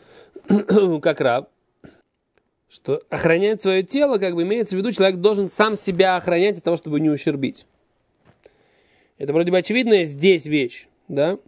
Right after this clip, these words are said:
Но это не очевидная вещь по отношению к другим составляющим Мишны, поэтому, так сказать, как бы объясни людям вот так. Одам шмирас гуфа и ол.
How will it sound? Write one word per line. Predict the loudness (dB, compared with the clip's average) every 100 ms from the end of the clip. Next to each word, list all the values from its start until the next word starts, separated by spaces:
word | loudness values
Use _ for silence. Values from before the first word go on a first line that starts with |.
| _ -2
Но | 2 4 2 0 -6
это | -4 -2 0
не | 0 0
очевидная | -2 -2 -4 -2
вещь | 0 0
по | -2
отношению | -2 0 0
к | 2
другим | 0 0 -2
составляющим | -2 -4 -2 2 2 0 -4 -12 -16 _ _ _ _ -8
Мишны, | -6 0 0 0
поэтому, | 2 2 2 0 0 -2 -2 -4
так | -4
сказать, | -6 -4 -2
как | -2 0
бы | -2 _ _ _ -4
объясни | -2 -2 0 0 0
людям | -2 0 -2 -4 _ _
вот | -12 0
так. | 0 0 _ _ 0
Одам | 0 0 -4
шмирас | -2 0 0
гуфа | 0 -2 0
и |
ол. | 0 0 -4